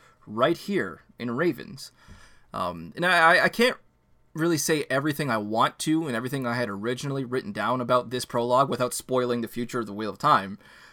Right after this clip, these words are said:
Um, but I, I, I do wanna say that we can even see, as Drew said, even at age nine, like, Egwene was the kind of, like, eh, who exactly Egwene was. Like, she was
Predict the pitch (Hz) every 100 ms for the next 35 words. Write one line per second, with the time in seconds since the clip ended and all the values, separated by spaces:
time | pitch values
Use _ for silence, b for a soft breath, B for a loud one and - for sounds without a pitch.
0 | b - 107 110 123 151 - 156 139 151
1 | 190 202 170 180 147 135 - 151 185 156
2 | 160 170 165 - 156 110 92 _ _ _
3 | _ _ _ _ - 139 139 113 127 113
4 | 127 104 117 131 151 - 131 127 117 117
5 | 113 107 90 85 110 - 127 123 151 180
6 | 175 147 151 151 139 127 135 131 127 139
7 | 131 180 180 143 135 135 139 127 113 117
8 | 113 107 101 90 95 101 - 143 156 147